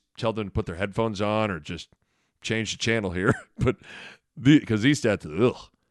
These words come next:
From two thousand nine to last year, so twenty twenty-one, that's thirteen seasons. Nebraska has only had a positive turnover margin twice.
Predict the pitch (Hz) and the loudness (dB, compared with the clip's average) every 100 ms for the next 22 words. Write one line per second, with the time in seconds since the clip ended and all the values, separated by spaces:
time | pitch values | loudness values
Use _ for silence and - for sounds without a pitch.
0 | _ _ _ _ _ _ _ _ _ _ | _ _ _ _ _ _ _ _ _ _
1 | - 156 - - 220 285 269 247 233 202 | 2 2 2 4 4 6 6 6 6 4
2 | 165 131 120 127 139 147 160 - 127 98 | 2 0 -2 0 0 0 -2 2 2 2
3 | 101 117 - - 107 85 - - 113 101 | 0 0 0 -2 -2 -4 -6 -4 -2 0
4 | 127 123 - 117 98 73 - _ _ _ | 0 0 2 0 0 -4 -10 _ _ _
5 | _ _ 110 - - 170 165 - - 165 | _ _ -4 -4 4 8 8 6 0 2
6 | 156 - 123 101 - - - _ _ _ | 2 2 0 -2 -6 -12 -14 _ _ _
7 | _ _ _ _ _ _ _ _ _ 131 | _ _ _ _ _ _ _ _ _ 4
8 | 123 147 170 - 185 165 135 107 - 147 | 6 8 6 4 4 4 4 0 0 2
9 | 175 185 165 151 151 135 107 - 135 180 | 2 2 2 2 2 2 0 -6 -6 0
10 | 226 208 233 220 170 - 175 170 139 117 | 2 2 2 -2 -2 0 4 6 6 4
11 | 104 101 90 95 87 - - - 156 92 | 2 -2 -2 -4 -6 -4 -4 -2 -2 -2
12 | - - | -2 -4